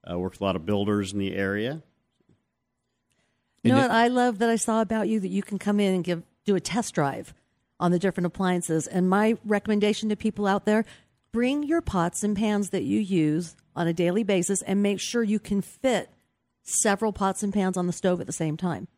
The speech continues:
Speaker 2: Because a lot of times you'll get, like, a five-burner stove, but if you have two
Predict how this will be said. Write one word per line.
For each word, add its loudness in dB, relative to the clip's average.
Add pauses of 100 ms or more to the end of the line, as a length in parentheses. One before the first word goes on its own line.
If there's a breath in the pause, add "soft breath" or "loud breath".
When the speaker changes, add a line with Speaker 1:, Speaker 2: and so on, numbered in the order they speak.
(440)
Speaker 2:
Because 2
a -2
lot 2
of -8
times 0
you'll 0
get, -2
like, -6
a -8 (200)
five-burner -2
stove, -2
but 2
if -2
you -2
have -4
two -2